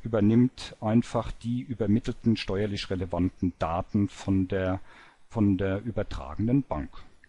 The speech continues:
Ja, also, einzige Thema, wo, wo ein Stückchen weit,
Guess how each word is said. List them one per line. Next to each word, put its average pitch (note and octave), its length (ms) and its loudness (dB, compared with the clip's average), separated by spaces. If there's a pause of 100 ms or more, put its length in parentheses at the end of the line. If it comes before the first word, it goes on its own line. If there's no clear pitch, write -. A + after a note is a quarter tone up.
(180)
Ja, C#3+ 260 0 (600)
also, G2 440 -4 (580)
einzige D#3+ 640 4 (560)
Thema, D#3 560 6
wo, C3 320 2
wo A#2+ 180 2
ein G#2+ 200 6
Stückchen - 640 0
weit, B2+ 560 2